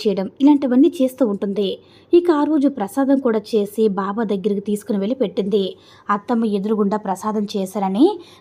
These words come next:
"అక్కడ పెట్టు" అని వాళ్ళ అత్తగారు కూడా చెప్పారు. సరేనే అక్కడ పెట్టేసింది. పెట్టిన తర్వాత పూజలు అన్నీ కూడా రెడీ చేసుకున్న తర్వాత, అందరూ వచ్చిన తర్వాత వాళ్ళ హస్బెండ్తో పాటు పిల్లలందరూ వచ్చేంత వరకు కూడా వాళ్ళు వెయిట్ చేస్తారు. అలా దీపారాధన చేశాక హారతి అనేది ఇవ్వడం కోసం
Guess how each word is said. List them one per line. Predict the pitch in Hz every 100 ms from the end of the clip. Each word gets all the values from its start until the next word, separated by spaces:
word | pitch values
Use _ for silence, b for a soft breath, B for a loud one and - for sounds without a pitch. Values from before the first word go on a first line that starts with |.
| - 269
"అక్కడ | 247 277 269
పెట్టు" | 208 214
అని | 240 208 320
వాళ్ళ | 277
అత్తగారు | 202 208 190
కూడా | 196 247 -
చెప్పారు. | 240 214 196
సరేనే | 185 233 214 233
అక్కడ | 277 277
పెట్టేసింది. | 269 214 214 208 196 202 185 b b -
పెట్టిన | 320 285 359
తర్వాత | 330 254 220 208 220
పూజలు | 220 254 285 294 294
అన్నీ | 214 254
కూడా | 285 233 208
రెడీ | 196 196 240 226
చేసుకున్న | 202 - 202
తర్వాత, | 196 190 190 190
అందరూ | - 214 226 226
వచ్చిన | 196 - 202
తర్వాత | 196 190 185 190 262 330 B B -
వాళ్ళ | 226
హస్బెండ్తో | 220 208 196 240 240 226
పాటు | 220 196 196
పిల్లలందరూ | 240 240 220 240 220 214
వచ్చేంత | 208 190 190 254 214
వరకు | 202 190 208
కూడా | 262 208 220
వాళ్ళు | 294 262
వెయిట్ | 214 208
చేస్తారు. | 220 202 214 190 190 - b b b
అలా | 208 208
దీపారాధన | 190 202 220 240 202 196 190 202
చేశాక | 190 202 190
హారతి | 202 190 196 240 240
అనేది | 208 202
ఇవ్వడం | 190 208 208
కోసం | 196 190 233 349